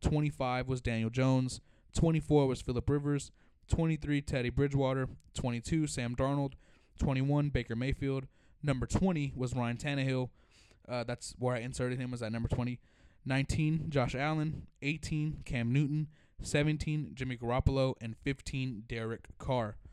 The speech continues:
uh, which pushes Jared Goff into the better half of N F L quarterbacks. Um, so fifteen is Jared Goff,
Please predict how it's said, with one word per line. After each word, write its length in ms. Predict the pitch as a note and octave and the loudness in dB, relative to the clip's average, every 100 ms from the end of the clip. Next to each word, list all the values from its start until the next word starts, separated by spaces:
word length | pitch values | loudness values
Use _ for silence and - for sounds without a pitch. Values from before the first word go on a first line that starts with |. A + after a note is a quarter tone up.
| - - - - - | -18 -16 -12 -12 -10
uh, 300 | B2+ A#2+ A2 - - | -8 -8 -10 -14 -12
which 260 | B2+ B2 - | -10 -8 6
pushes 580 | - D4+ D#3+ D3+ D#3+ - _ _ - C3+ | 8 8 0 -2 -4 -12 _ _ -20 -4
Jared 360 | - C3+ B2 | 0 2 0
Goff 360 | D3+ D#3 C#3 - | 2 2 2 -2
into 260 | C3 C3+ - | -10 -8 -4
the 100 | B2 | -2
better 280 | B2 C#3 C3 | 0 0 -2
half 340 | B2+ A#2+ - - | -2 -2 -4 -8
of 160 | A2 | -10
N 100 | B2 B2 | -6 -6
F 100 | A#2 | -6
L 80 | |
quarterbacks. 640 | G#2 D#3 D#3+ F3+ F#3 - - - - - - | -6 -2 0 -2 -2 -6 -12 -20 -20 -20 -8
Um, 240 | A#2+ C3 | -6 -4
so 160 | - B2+ | -4 -4
fifteen 400 | - E3 - D#3 | -2 -2 -2 -4
is 100 | C#3+ | -4
Jared 300 | D3 D3+ D3+ | -2 -2 -2
Goff, 340 | B2 C3 - | -2 -2 -4